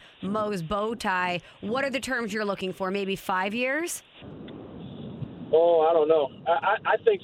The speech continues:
Speaker 2: something, yeah, something in that vicinity. Because, you know, whenever you do, like, multiple year deals, I, I think you have to take into account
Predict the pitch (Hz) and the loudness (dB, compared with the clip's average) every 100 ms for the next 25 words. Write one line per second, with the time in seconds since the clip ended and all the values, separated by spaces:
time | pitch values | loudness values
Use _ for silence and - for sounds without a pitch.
0 | - 196 185 165 - - - - 226 196 | 2 0 0 -6 -6 -16 -16 4 6 6
1 | 196 262 277 214 202 185 185 - - 466 | 4 2 2 4 4 6 4 0 0 0
2 | - 262 180 - 185 - 233 220 254 247 | 0 -2 -2 -4 -6 2 4 6 6 6
3 | 220 - - - 262 294 381 330 254 220 | 6 2 -10 -6 2 2 4 6 6 6
4 | 220 196 - - - 165 160 - - - | 2 2 -6 -16 -2 4 4 4 -8 -18
5 | - - - - - 175 185 - 156 147 | -18 -18 -18 -18 -6 2 2 4 2 6
6 | 151 135 156 156 139 480 - - - - | 4 4 4 6 6 4 -2 -16 -18 -18
7 | - - - - - - 170 175 - 233 | -18 -18 -18 -18 -4 -2 0 2 4 4
8 | - 202 - - 190 170 160 175 160 - | 4 2 2 0 0 2 0 4 2 4
9 | 170 165 | 4 4